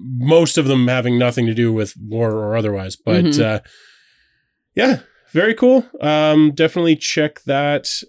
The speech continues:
Speaker 1: out if you're into a lot of indie games. I didn't see any in the sort of triple A catalog,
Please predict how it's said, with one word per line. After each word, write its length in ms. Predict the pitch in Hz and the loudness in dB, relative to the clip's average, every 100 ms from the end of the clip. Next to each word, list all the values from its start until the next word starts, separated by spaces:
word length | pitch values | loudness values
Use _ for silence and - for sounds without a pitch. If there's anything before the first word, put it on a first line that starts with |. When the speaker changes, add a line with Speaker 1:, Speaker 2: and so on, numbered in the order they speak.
| - | -2
Speaker 1:
out 260 | 131 190 - | 0 2 0
if 220 | 143 135 | -4 -2
you're 140 | 143 | 0
into 840 | 143 143 147 147 143 143 139 135 - | 2 0 0 2 2 2 0 -4 -4
a 80 | 131 | -4
lot 220 | 135 135 | -2 -2
of 60 | 139 | -2
indie 220 | 131 127 | -2 -2
games. 300 | 139 131 123 | -2 -2 0
I 80 | 131 | 2
didn't 200 | 165 156 | 2 0
see 300 | 165 156 151 | 0 4 4
any 220 | 143 139 | 4 2
in 100 | 131 | 2
the 260 | 127 117 | 2 0
sort 220 | 113 - 113 | -2 -4 -4
of 80 | |
triple 320 | 95 135 120 120 | -4 -6 -2 -2
A 80 | |
catalog, 560 | 123 113 104 98 95 92 | 0 -2 -4 -6 -8 -12